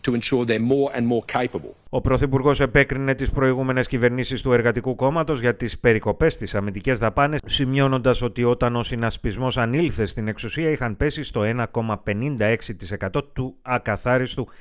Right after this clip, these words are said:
Speaker 2: εγχώριου προϊόντος. Όπως διευκρίνησε ο κύριος Μόρισον, ήταν το χαμηλότερο ποσοστό από την εποχή του Δευτέρου Παγκοσμίου Πολέμου και αν οι δαπάνες παρέμεναν στα ίδια επίπεδα, θα είχαν στερηθεί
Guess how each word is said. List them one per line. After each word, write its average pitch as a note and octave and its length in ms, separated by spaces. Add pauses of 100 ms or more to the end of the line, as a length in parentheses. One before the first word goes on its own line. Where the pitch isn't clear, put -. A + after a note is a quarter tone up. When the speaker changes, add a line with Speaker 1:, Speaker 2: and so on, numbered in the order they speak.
(100)
Speaker 2:
εγχώριου A2 540
προϊόντος. G#2 720 (680)
Όπως D3 300
διευκρίνησε C#3+ 680
ο C#3 60
κύριος C3+ 320
Μόρισον, D#3+ 440
ήταν D3 260
το C3+ 100
χαμηλότερο B2+ 640
ποσοστό C3+ 440
από D3+ 220
την B2 160
εποχή A2+ 320
του C3 120
Δευτέρου A2 360
Παγκοσμίου G#2+ 500
Πολέμου A#2+ 420
και A2+ 240
αν B2+ 200 (200)
οι B2 140
δαπάνες A2 580
παρέμεναν A#2+ 480
στα A#2 180
ίδια C#3 280
επίπεδα, D3+ 460 (320)
θα D3+ 140
είχαν D3 240
στερηθεί C3 560